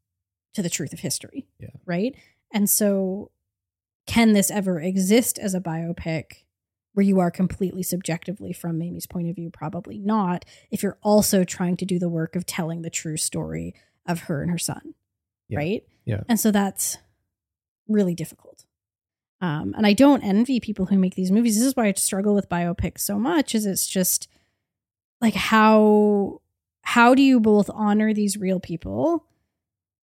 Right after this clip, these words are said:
Speaker 1: work within, like, truth
Speaker 2: Mm-hmm.
Speaker 1: or, like, what we believe is truth?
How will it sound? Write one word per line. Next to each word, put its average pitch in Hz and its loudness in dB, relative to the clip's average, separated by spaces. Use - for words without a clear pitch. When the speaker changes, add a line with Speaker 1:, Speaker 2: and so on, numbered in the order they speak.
Speaker 1:
work 220 4
within, 208 4
like, 190 -2
truth - -4
Speaker 2:
Mm-hmm. 113 0
Speaker 1:
or, 208 4
like, 190 2
what 180 -2
we 170 -6
believe 175 -4
is 160 -6
truth? 202 -4